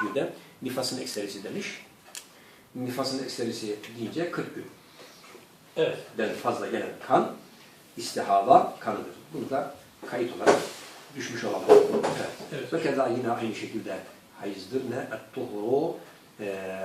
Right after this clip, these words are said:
Speaker 1: temizlik, öyle temizlik ki el-mutahallil, mutahallilu, aralayan, yani geçen temizlik. Nerede? Beyned demeyn, iki, iki kan arasında.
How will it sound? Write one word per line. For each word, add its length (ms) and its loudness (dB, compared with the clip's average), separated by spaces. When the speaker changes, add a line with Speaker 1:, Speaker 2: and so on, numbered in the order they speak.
Speaker 1:
temizlik, 500 -6
öyle 160 -2
temizlik 300 -6
ki 160 -6
el-mutahallil, 1300 -4
mutahallilu, 840 0
aralayan, 500 4
yani 220 -2
geçen 240 -2
temizlik. 440 -10
Nerede? 300 -2
Beyned 280 0
demeyn, 420 -4
iki, 300 0
iki 220 -2
kan 200 -6
arasında. 560 -6